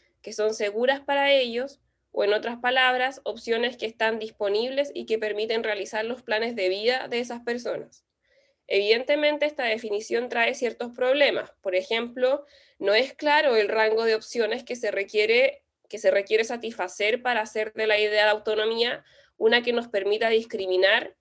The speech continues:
cuando la reducción de opciones amenaza o no la autonomía personal. Tal vez aún se requiere trabajar más el contenido de la idea de autonomía y por qué ella podría ser relevante como criterio delimitador en el contexto de las imposiciones de riesgos.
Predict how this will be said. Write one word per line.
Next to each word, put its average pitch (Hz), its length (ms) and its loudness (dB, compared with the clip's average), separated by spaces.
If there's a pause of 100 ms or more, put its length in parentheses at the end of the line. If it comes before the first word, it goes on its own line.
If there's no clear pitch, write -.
(240)
cuando 262 280 4
la 269 100 4
reducción 233 500 0
de 233 80 0
opciones 233 480 -2
amenaza 208 600 0
o 247 40 -6
no 226 160 -2
la 233 80 0
autonomía 196 560 0
personal. 240 500 -6 (1300)
Tal 240 200 -2
vez 254 400 0 (300)
aún 220 260 4
se 285 140 0
requiere 254 380 2
trabajar 220 460 0
más 208 300 0
el 254 140 -6
contenido 262 480 -2
de 269 100 0
la 269 100 -2
idea 262 220 0
de 262 40 0
autonomía 262 800 -2 (320)
y 214 140 -6
por 208 220 -4
qué 269 260 2
ella 269 220 0
podría 233 440 0
ser 254 600 -2
relevante 233 1040 0 (180)
como 208 300 -2
criterio 226 460 0
delimitador 208 760 2
en 247 160 -4
el 240 120 -4
contexto 233 640 -6
de 233 120 -2
las 226 140 -2
imposiciones 226 760 -4
de 220 120 -2
riesgos. - 600 -6